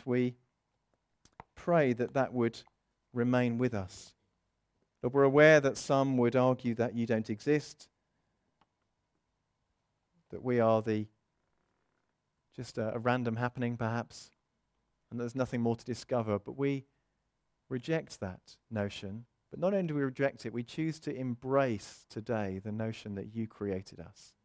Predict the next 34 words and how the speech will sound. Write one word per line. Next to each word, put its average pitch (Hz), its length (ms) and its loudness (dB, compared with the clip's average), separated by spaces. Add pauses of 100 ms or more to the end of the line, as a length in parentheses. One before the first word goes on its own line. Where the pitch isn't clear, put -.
(520)
We 135 120 -2
embrace 139 500 0
the 139 140 -4
truth 110 600 -4
that - 120 -10
you've 113 200 -4
made 135 380 -2
us 98 160 -4
and 107 120 -4
you've 104 140 -4
made 107 220 0
us - 140 -8
on 101 160 -6
purpose. - 600 -14 (420)
We 131 100 -2
embrace 151 360 2
the 147 100 -4
truth 147 500 -2
that 113 100 -4
we 120 160 2
are 110 100 2
yours, 113 720 -4 (460)
that 120 100 -8
we 147 400 0
and 127 240 -2
others 123 280 -2
have 117 180 -6
value. 113 400 0
And 107 80 -2
I 120 100 -2
pray 165 460 0
that 151 160 -6
you 139 180 -4
would 123 220 -2